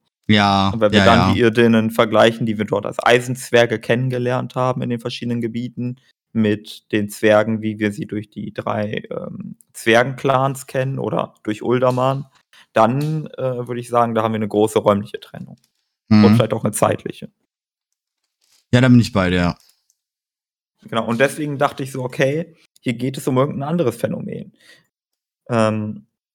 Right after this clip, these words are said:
Speaker 2: und selbst wenn nicht, ja, also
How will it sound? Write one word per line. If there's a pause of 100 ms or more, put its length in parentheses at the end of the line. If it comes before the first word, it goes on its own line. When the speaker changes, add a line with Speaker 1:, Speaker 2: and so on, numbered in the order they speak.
(480)
Speaker 2:
und
selbst (340)
wenn
nicht,
ja,
also